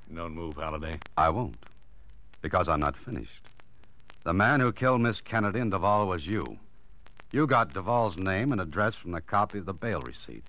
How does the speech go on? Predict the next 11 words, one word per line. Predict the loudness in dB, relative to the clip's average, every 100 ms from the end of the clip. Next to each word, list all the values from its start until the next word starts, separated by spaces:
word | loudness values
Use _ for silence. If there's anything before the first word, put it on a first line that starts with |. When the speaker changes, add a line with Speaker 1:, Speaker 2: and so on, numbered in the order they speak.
| -14 -14 -14 -14 -10 0
Speaker 2:
You | 4
had | 6 6
access | 2 0 -12 -12 -12
to | -12 -14
it. | -14 -14 -14 -14 -14 -14 -4 6
You | 8
knew | 8 8
where | 6
to | 4
find | 2 2 2
him. | -2